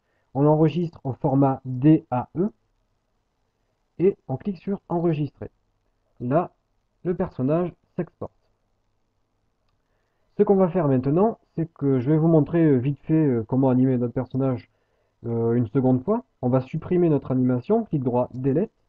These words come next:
On va dans le store. On va rechercher une autre animation. Jump, par exemple, qui veut dire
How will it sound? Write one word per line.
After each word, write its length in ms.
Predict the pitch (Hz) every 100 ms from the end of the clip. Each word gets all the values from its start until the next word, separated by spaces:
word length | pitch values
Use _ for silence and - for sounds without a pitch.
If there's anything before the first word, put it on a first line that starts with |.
| _ _ _ _ _ _ _ _
On 100 | 147
va 180 | 156 156
dans 200 | 135 175
le 100 | 147
store. 400 | - 135 180 - _ _ _ _ _ _ _ _ _ -
On 120 | 156
va 280 | 139 147 -
rechercher 640 | 139 160 160 165 - 170 - 127
une 140 | 131
autre 160 | 143 135
animation. 520 | 131 123 113 180 254 _ _ _ _ _ _ _ _ _ _ _ _ _
Jump, 400 | 127 120 175 214 - _ _ _ _ _ _
par 160 | - 107
exemple, 360 | 107 123 202 - _ _ _ _ _ _
qui 60 | -
veut 140 | 120
dire 300 | 110 110 107